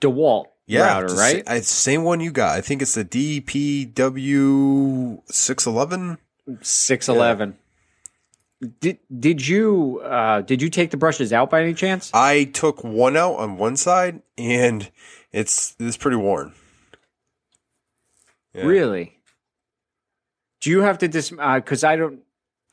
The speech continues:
Speaker 1: I didn't really look at mine that hard, but are there little screw caps that you could take off, or do you have to take the head
Speaker 2: You
Speaker 1: off? Like
Speaker 2: you
Speaker 1: the
Speaker 2: gotta
Speaker 1: top
Speaker 2: take the
Speaker 1: part?
Speaker 2: top part. It's four screws you take off, and
Speaker 1: Mm-hmm.
Speaker 2: then it's obvious the brushes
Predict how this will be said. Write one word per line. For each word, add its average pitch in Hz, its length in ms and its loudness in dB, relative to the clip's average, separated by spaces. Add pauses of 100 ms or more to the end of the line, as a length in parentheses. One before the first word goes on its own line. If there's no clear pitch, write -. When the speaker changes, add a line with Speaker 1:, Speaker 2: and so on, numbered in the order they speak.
Speaker 1:
I 143 100 2
didn't 147 180 2
really 127 220 4
look 120 220 0
at 113 240 2
mine 110 300 -4
that 104 180 -10
hard, 120 440 -2
but 107 220 -4 (640)
are 139 160 2
there 139 140 4
little 143 240 4
screw 151 300 -2
caps 156 320 0
that 170 100 0
you 156 80 0
could 156 140 -4
take 170 240 0
off, 165 180 2
or 135 60 2
do 123 100 -2
you 127 120 4
have 127 100 0
to 127 80 -8
take 123 240 -4
the 104 60 -10
head 113 200 -2
Speaker 2:
You 123 140 2
Speaker 1:
off? - 260 -12 (380)
Like 110 140 0
Speaker 2:
you 131 60 2
Speaker 1:
the 151 40 0
Speaker 2:
gotta - 120 0
Speaker 1:
top 110 100 2
Speaker 2:
take 147 60 0
the 127 40 -6
Speaker 1:
part? 101 120 0
Speaker 2:
top 113 220 2
part. 101 280 0
It's - 140 -6
four 135 280 -2
screws 98 560 -2
you 113 80 -12
take 98 240 -2
off, 82 360 0 (840)
and 107 220 2
Speaker 1:
Mm-hmm. 101 60 -6
Speaker 2:
then 107 360 2
it's 101 240 -4
obvious - 640 -4
the 110 100 -6
brushes 110 520 -2